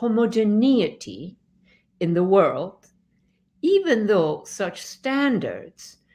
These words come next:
do not exclude, say, for example, original architecture.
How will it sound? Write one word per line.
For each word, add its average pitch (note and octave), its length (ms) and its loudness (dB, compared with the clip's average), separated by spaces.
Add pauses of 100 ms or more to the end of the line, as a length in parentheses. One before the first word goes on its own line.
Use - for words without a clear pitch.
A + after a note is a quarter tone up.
(320)
do G#3+ 260 -4
not A3+ 440 -2 (180)
exclude, G#3+ 920 -2 (480)
say, A#3 480 -2
for G3 160 -8
example, F3 760 -6
original G3 760 4
architecture. - 760 -8